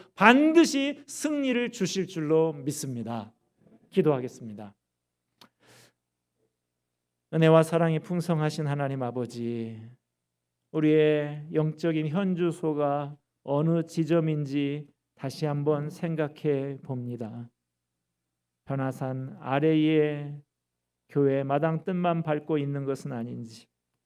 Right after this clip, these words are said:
변화산 꼭대기에서만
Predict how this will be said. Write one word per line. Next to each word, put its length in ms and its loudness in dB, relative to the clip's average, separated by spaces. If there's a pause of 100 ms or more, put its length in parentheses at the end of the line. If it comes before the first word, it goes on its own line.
(520)
변화산 880 0 (100)
꼭대기에서만 1500 0